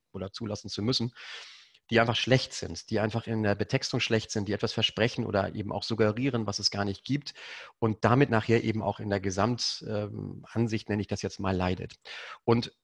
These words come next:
unsere Aufgabe soll es sein, genau das nicht zu unterstützen, genau dagegen zu arbeiten und natürlich auch kein Geld zu verbrennen. Deswegen machen wir das ordentlich. So,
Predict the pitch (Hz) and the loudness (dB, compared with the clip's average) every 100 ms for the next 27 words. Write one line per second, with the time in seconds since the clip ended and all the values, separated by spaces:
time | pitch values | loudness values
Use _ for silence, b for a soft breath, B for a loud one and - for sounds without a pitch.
0 | _ - 151 139 139 127 123 113 117 117 | _ 4 6 6 6 6 6 4 4 4
1 | 110 101 101 - 113 - 107 104 156 - | 4 4 4 2 -2 0 0 0 0 -2
2 | 127 110 104 104 101 151 - 120 117 110 | 0 4 4 4 2 0 0 2 4 4
3 | 107 110 104 104 98 - 147 - 107 - | 2 0 -4 -4 -4 -2 -2 -2 -4 -4
4 | 98 104 113 - 95 90 110 120 101 101 | -2 -2 -4 -6 -4 0 -2 -2 -6 -6
5 | 98 92 87 - - 101 - - 131 | -6 -4 -6 -8 -12 -16 -10 2 2